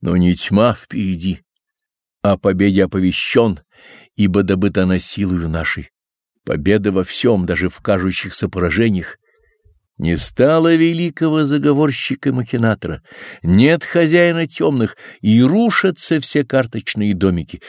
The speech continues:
все их построения, одно за другим, всё идущее против нового мира. Надо твёрдо стать на сверхличную точку опоры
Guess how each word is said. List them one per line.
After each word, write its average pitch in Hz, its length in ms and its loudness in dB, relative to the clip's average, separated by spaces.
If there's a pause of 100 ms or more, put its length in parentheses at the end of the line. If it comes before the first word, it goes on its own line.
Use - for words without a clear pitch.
(140)
все 180 260 0
их 156 160 -4
построения, 117 680 -2 (180)
одно 87 460 0
за 143 120 0
другим, 110 440 -2 (720)
всё 107 480 2
идущее 90 920 -2 (400)
против - 420 -4
нового 78 360 -2
мира. 78 280 -4 (1200)
Надо 160 460 2
твёрдо 151 680 0
стать 165 500 -2
на 135 140 -2
сверхличную 107 920 -2
точку 131 460 0
опоры 80 560 -4